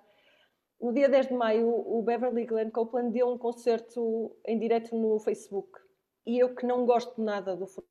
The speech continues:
formato digital e que só fiz duas pequenas, eh, intervenções em digital p-, por especial, eh,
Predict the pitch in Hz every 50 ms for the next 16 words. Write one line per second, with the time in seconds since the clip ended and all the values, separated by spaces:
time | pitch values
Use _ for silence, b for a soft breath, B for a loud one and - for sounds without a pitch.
0 | _ _ _ _ 208 202 190 185 - 202 190 185 196 190 - - 175 160 - b
1 | b b b b b b - - - - - 247 220 226 - 240 226 214 202 185
2 | 226 247 240 226 226 - - - - 247 226 220 214 208 202 208 - 196 196 196
3 | 190 202 208 214 208 202 214 208 208 208 - 214 202 202 202 196 202 202 190 185
4 | - 202 196 - 202 202 190 - - _ _ _ _ _ - - - - - _
5 | 214 214 - - - _ - - 220 202 208 196 190 196 185 185 185 190 180